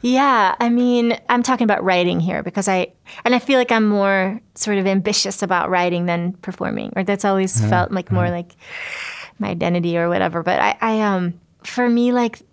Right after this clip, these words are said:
Speaker 1: oftentimes there's, there's, like, a, that flash of inspiration, like I was saying at the beginning of our
Speaker 2: Mm.
Speaker 1: talk,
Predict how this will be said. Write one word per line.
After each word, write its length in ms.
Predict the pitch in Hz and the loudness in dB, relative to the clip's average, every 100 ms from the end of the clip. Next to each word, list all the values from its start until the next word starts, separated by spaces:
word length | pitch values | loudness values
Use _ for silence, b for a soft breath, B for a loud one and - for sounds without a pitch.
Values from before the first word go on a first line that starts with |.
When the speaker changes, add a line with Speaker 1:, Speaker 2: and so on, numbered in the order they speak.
| - | -2
Speaker 1:
oftentimes 1040 | 214 220 247 233 214 214 208 202 196 - - | 0 0 -2 0 2 2 2 2 0 -2 -4
there's, 580 | 196 208 196 196 190 180 - _ _ B B B - | -4 0 2 2 0 -4 -10 _ _ B B B -4
there's, 260 | 208 202 | 0 2
like, 180 | 202 202 | 0 0
a, 140 | 202 - | -2 -2
that 280 | 202 196 190 | -2 -2 -2
flash 480 | - 208 202 202 220 | -4 0 2 2 0
of 140 | 202 | 0
inspiration, 920 | 208 - 214 208 220 - 269 269 269 - | 0 0 0 0 0 0 0 0 0 -4
like 140 | 214 | -4
I 160 | 208 214 | 0 0
was 100 | 214 | -2
saying 300 | - 226 220 | -2 0 0
at 100 | 214 | -2
the 80 | 214 | -6
beginning 460 | 208 - 226 214 | -8 -2 0 2
of 100 | 208 | 2
our 120 | 190 190 | 4 4
Speaker 2:
Mm. 260 | 117 107 | 2 2
Speaker 1:
talk, 340 | 254 233 214 | 2 0 -2